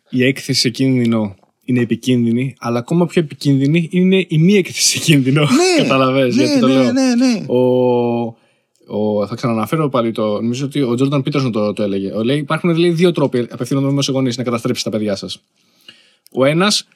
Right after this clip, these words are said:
Speaker 1: είναι να είστε helicopter parents,
Speaker 2: Ναι.
Speaker 1: από πάνω, και να μην τους εκθέσετε καθόλου σε κίνδυνο. Γιατί έτσι σίγουρα θα τους κάνετε ευάλωτους, σίγουρα μάλλον θα ακούς, δεν θα έχουν νιώσει ποτέ τι σημαίνει έξω κόσμος, και όταν χρειαστεί να βγουν στον έξω κόσμο,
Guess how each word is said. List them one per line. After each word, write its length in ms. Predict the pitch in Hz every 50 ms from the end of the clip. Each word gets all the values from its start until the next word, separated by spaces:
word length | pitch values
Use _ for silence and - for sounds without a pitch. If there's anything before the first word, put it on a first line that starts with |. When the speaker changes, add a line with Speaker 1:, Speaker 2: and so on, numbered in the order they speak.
| _ _ _ _
Speaker 1:
είναι 200 | - 156 175 190
να 100 | 190 185
είστε 180 | 185 180 - 175 -
helicopter 420 | 196 185 175 180 175 - 160 139 -
parents, 520 | 165 175 151 160 185 208 220 214 - - - _ _ _
Speaker 2:
Ναι. 180 | - 143 139 127
Speaker 1:
από 160 | 143 139 135 120
πάνω, 340 | - 151 170 196 214 190
και 100 | - -
να 100 | 170 170
μην 100 | 185 214
τους 100 | 208 196
εκθέσετε 280 | 196 - - 214 - 196
καθόλου 200 | 190 - 190 175
σε 80 | 156 127
κίνδυνο. 340 | - 117 107 104 101 104 - _ _ _
Γιατί 180 | _ 147 143 190
έτσι 240 | 196 196 - 160 127
σίγουρα 680 | - - - 208 220 202 185 165 147 139 120 107 117
θα 100 | - 131
τους 80 | - -
κάνετε 260 | - 160 160 147 143
ευάλωτους, 640 | 123 135 139 147 151 160 165 - 240 - - - _ _ _ _ _ _ _ _ _ _ _ _ _
σίγουρα 340 | _ - - - 202 143 139 135
μάλλον 140 | 139 143
θα 60 | 143 127
ακούς, 380 | 113 - 147 190 226 220 - -
δεν 180 | 170 185 202 190
θα 100 | - 196
έχουν 220 | 190 - 190 180
νιώσει 240 | 180 185 185 - -
ποτέ 300 | - 180 - 190 180 160
τι 140 | - - -
σημαίνει 380 | - 156 147 143 139 139 131
έξω 220 | 131 127 - - 127
κόσμος, 460 | 131 135 139 151 185 240 269 254 - _ _ _ _ _ _ _ _ _ _ _ _ _
και 60 | - 269
όταν 140 | 226 214
χρειαστεί 280 | - 190 175 160 - 190
να 80 | 180 170
βγουν 140 | 165 175
στον 120 | 170 160 175
έξω 120 | - 208
κόσμο, 420 | 247 277 277 285 311 311 294 -